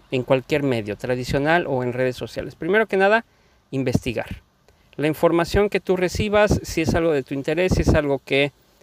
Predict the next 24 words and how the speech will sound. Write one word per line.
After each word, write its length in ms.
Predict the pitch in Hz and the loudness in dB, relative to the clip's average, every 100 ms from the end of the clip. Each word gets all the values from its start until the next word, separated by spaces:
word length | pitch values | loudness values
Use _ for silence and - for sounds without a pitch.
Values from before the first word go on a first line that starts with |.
| _ _ | _ _
quisieras 800 | - 131 - 160 156 156 - - _ _ _ | -10 -6 0 2 4 4 2 0 _ _ _
ahondar 380 | 131 131 135 139 | -6 -2 2 2
más, 320 | 139 151 151 | 2 2 2
si 80 | 151 | 2
es 120 | 139 | 4
algo 280 | 147 139 139 - | 4 2 -2 -2
que 160 | 123 | -8
te 160 | - 123 | -8 -10
suena, 640 | - 160 156 151 147 139 _ _ _ _ - | -2 0 2 6 6 4 _ _ _ _ -10
eh, 280 | 127 123 143 | -6 -4 -6
extraño, 600 | 131 - 156 170 170 175 _ _ _ - | -10 -2 0 2 2 0 _ _ _ -12
busca 680 | 147 196 247 - 196 175 185 _ _ | -2 2 2 2 2 2 0 _ _
en 140 | - 127 | -4 -2
diferentes 560 | 127 - 143 151 160 | -2 0 0 2 -2
medios, 560 | 151 170 160 165 254 - - _ - | 2 2 4 2 2 -4 -20 _ -6
eh, 360 | 143 127 123 - | -2 0 0 -2
y 140 | 151 | -6
sobre 260 | 120 143 135 | -2 0 2
todo 200 | 175 180 | 2 2
busca 300 | 160 170 - | 2 -2 0
en 100 | 165 | 0
medios 300 | 156 160 175 | 2 0 -2
que 80 | - | 0
sean 360 | - 151 156 | 2 4 2